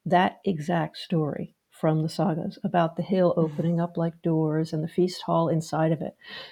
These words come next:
Speaker 1: And he says, "Have you heard that one?" You know, so he's speaking Icelandic. There's an English translator there for me, but I recognize this story because I had read it in the sagas. And so this
Speaker 2: Mm.
Speaker 1: connection that we made over these stories that were a thousand years old about this holy place,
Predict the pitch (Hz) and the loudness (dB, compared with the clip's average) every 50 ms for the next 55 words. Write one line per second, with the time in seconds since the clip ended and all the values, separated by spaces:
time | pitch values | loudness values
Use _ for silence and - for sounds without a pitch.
0 | - _ 165 160 156 147 180 170 - 160 147 - - 196 196 196 202 214 220 185 | -8 _ -2 -2 0 0 -2 -2 0 -2 -2 0 0 2 4 6 6 6 6 6
1 | 196 214 202 170 - 175 175 - - 202 165 - 196 214 208 - - - 160 - | 4 2 2 2 2 -2 -2 -2 -2 -2 -2 -2 -2 -4 -4 -4 -4 -4 -4 0
2 | - 170 160 247 247 220 220 - - 262 240 226 233 202 175 165 165 160 - - | -2 2 6 6 6 6 6 4 6 6 8 10 10 10 10 10 4 2 4 6
3 | 202 202 196 180 185 175 170 175 - _ 170 165 156 160 170 160 160 175 175 175 | 8 8 10 10 10 8 8 6 0 _ 2 2 4 4 4 4 6 4 6 4
4 | 165 165 - - 214 208 226 220 190 214 214 190 196 190 175 180 180 180 180 - | 4 2 2 4 6 8 8 8 8 8 8 8 8 8 8 8 6 6 4 2
5 | 175 170 165 160 156 160 165 180 - - _ - 240 254 262 294 349 359 - 302 | 0 2 2 2 2 2 2 0 0 -2 _ 0 2 2 2 2 0 0 0 -2
6 | 254 - 170 165 147 143 - - 165 - - - - 262 294 285 220 165 160 - | -2 0 0 -2 -2 -2 -4 -8 -8 -8 -10 -8 -6 -6 -4 -4 -4 -6 -6 -10
7 | 160 - - 175 - _ _ _ _ _ _ _ - 202 226 247 190 147 151 143 | -14 -14 -14 -16 -16 _ _ _ _ _ _ _ 4 6 6 6 6 4 0 0
8 | 139 147 - 190 180 165 - - - 151 151 160 170 165 151 156 - - _ _ | 0 -2 -2 -2 -2 -2 -2 -2 0 0 2 2 2 0 -2 -4 -6 -12 _ _
9 | _ - - - - - - - 208 240 247 208 294 302 294 - - - 262 247 | _ -20 -20 -18 -18 -6 0 2 6 8 8 8 8 6 6 2 0 4 6 6
10 | 247 269 294 294 - - - 254 208 180 175 175 - 160 208 208 208 202 202 202 | 6 6 4 0 -2 2 6 6 6 8 6 4 4 4 6 6 6 6 6 6
11 | 202 185 160 151 - - 185 170 170 190 190 190 220 233 - - - - 180 180 | 4 4 4 2 2 2 0 0 2 2 0 0 0 -2 -2 -8 -6 -2 0 2
12 | 180 185 190 175 160 156 - - 160 160 - 170 160 - 165 - - 156 151 160 | 4 4 4 2 2 0 -2 -2 -2 0 2 2 0 0 -2 -2 0 2 4 6
13 | 175 196 226 233 220 233 226 220 220 220 208 180 170 151 156 151 147 156 - 165 | 6 6 6 6 4 4 4 4 4 2 2 2 2 2 2 2 0 2 2 2
14 | 160 165 - 180 170 - - - 240 247 269 277 254 208 175 - - - - - | 0 2 0 -4 -4 -4 -2 0 2 4 4 6 4 4 4 2 -2 -4 -2 -2
15 | - - 190 - - - | -2 -4 -8 -12 -18 -20